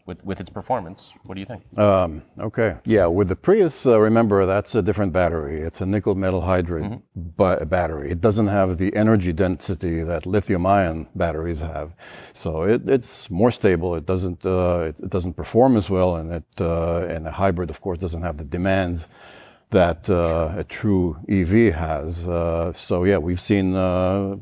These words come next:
Speaker 2: you know, Prius, uh, with the four hundred thousand miles, uh, ten-year-old, and there was hardly any drop in performance,
Speaker 1: Right.
Speaker 2: uh, and, and acceleration or fuel economy.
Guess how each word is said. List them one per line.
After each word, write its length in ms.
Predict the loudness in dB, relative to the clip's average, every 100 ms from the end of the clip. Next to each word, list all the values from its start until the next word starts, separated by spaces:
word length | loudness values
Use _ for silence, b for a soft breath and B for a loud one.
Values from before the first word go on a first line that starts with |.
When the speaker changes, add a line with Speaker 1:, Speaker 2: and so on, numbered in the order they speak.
| -6
Speaker 2:
you 80 | -4
know, 320 | -2 -2 -4
Prius, 460 | -2 2 2 2 2
uh, 240 | 2 4
with 240 | 4 2 2
the 100 | 0
four 180 | 2 2
hundred 180 | 2 2
thousand 300 | 4 4 2
miles, 600 | 0 2 0 -2 -4 -6
uh, 160 | -6 -6
ten-year-old, 760 | -2 0 2 4 4 2 0 -6 _ -6
and 320 | -2 -2 -4 -8 B B B
there 100 | 2
was 220 | 2 0 -8 -12
hardly 360 | 0 2 4
any 140 | 2 2
drop 340 | 2 0 0
in 80 | -4
performance, 720 | -6 -2 0 0 -2 -4 -2
Speaker 1:
Right. 60 | 0
Speaker 2:
uh, 380 | 2 0 0 -2
and, 200 | -4 -6
and 140 | -8 -10
acceleration 540 | -8 -4 -2 -2 -2
or 60 | -6
fuel 200 | 2 2
economy. 420 | 2 -4 -6 -10